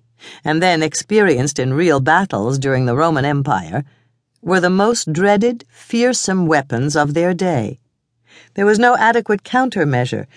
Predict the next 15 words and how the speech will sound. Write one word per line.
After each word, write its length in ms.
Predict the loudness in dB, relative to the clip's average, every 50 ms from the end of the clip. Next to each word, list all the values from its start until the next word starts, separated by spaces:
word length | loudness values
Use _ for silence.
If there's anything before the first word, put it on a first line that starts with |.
| -20 -20 -10 _
no 180 | 0 0 2 2
way 240 | 4 4 2 2 2
to 120 | 0 0 0
withstand 720 | 0 -2 -2 -4 -4 -2 0 0 2 2 2 0 -2 -2
such 220 | -2 -2 -2 0
infernos. 760 | -2 -2 -2 -2 -2 -2 0 0 0 -2 -2 -2 -4 -8 -10 -16 _ _ _ _ _ _ _
Neither 280 | 2 2 2 4 4 2
extraordinary 920 | 2 0 -2 -6 -8 -2 0 0 2 2 2 0 0 0 0 0 0 2
valor 500 | 2 4 4 4 4 2 0 -2 -4 -6 _ _ _ -20 -12 -4
nor 300 | 0 2 4 4 4 4
a 60 | 2
suit 320 | 2 0 -2 -2 -2 0 0
of 220 | -2 -2 -2 0
bronze 400 | 0 2 4 4 4 2 2 0
armor 540 | 2 2 2 2 2 2 0 -2 -2 -4